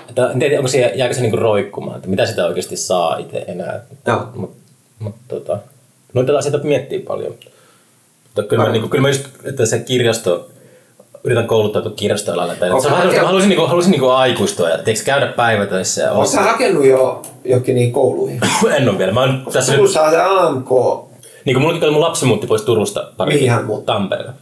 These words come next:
Speaker 2: Joo.
Speaker 1: Niin tota, mulla on sille, että mä oon just alkanut miettiä sitäkin, että mitä syytä mulla on oikeesti asua Turussa enää.
Speaker 2: Hei, Tampereella mä oon, mä opiskelin siis.
Speaker 1: Mä, mä, mua niinku houkuttaa oikeastaan enemmän tuo Pohjois-Suomi.
Speaker 2: Okei.
Speaker 1: Mä oon sille, että alkanut miettiä niinku jotain puolivakavissaan Kuusamoa ja tällaista.
Speaker 2: Joo.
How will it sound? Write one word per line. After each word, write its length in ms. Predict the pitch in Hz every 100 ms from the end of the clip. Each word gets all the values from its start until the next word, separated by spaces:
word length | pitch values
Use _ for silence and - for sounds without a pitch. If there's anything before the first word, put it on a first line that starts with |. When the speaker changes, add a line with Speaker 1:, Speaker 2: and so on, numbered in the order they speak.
| -
Speaker 2:
Joo. 240 | 127 - - -
Speaker 1:
Niin 180 | 92 87
tota, 500 | 82 - 80 76 - -
mulla 140 | 110 98
on 60 |
sille, 120 | 101 101
että 120 | 95 87
mä 60 |
oon 80 | 107
just 140 | 98 -
alkanut 200 | 101 101
miettiä 240 | 104 -
sitäkin, 200 | 101 87
että 100 | -
mitä 160 | 90 90
syytä 200 | 104 90
mulla 160 | 82
on 40 | 78
oikeesti 280 | - - -
asua 220 | - -
Turussa 420 | - - - -
enää. 140 | - - - - - - -
Speaker 2:
Hei, 340 | 165 - - -
Tampereella 640 | 175 185 - 139 131 135
mä 120 | 170 151
oon, 220 | 131 -
mä 100 | -
opiskelin 640 | 139 120 127 - 117 117 113
siis. 400 | 127 127 - 113
Speaker 1:
Mä, 220 | - 170
mä, 160 | 131 160 160
mua 140 | 160
niinku 180 | 143 127
houkuttaa 560 | 120 120 - 107 107 -
oikeastaan 500 | 110 - - 104 -
enemmän 300 | 113 120 110
tuo 220 | 104 98 -
Pohjois-Suomi. 680 | 170 190 - - - - - - -
Speaker 2:
Okei. 220 | - - -
Speaker 1:
Mä 60 |
oon 80 | 107
sille, 120 | 120
että 120 | 104 107
alkanut 500 | 107 101 92 - -
miettiä 340 | 98 82 78
niinku 200 | - 76
jotain 280 | - 95 - - - - - -
puolivakavissaan 720 | 104 98 - 82 82 92 82
Kuusamoa 400 | 95 87 82 -
ja 60 |
tällaista. 340 | - 80 80 135
Speaker 2:
Joo. 160 | 107